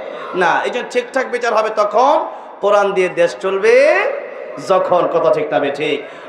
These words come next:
আল্লাহ, তুমি আমাদের দেশকে ইসলামের জন্য কবুল করে নাও, পড়ে না আমিন।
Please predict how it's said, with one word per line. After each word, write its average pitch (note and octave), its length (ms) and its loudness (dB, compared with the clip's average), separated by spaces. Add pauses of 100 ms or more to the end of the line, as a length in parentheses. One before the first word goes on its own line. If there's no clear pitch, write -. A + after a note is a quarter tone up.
আল্লাহ, G3+ 480 2 (200)
তুমি F#3+ 160 -4
আমাদের F#3 240 -2
দেশকে F#3+ 320 0
ইসলামের F3 280 0
জন্য E3 240 0
কবুল G#3 300 4
করে G3 240 4
নাও, D#3 240 4
পড়ে F3 160 4
না F#3+ 180 2
আমিন। B3+ 480 2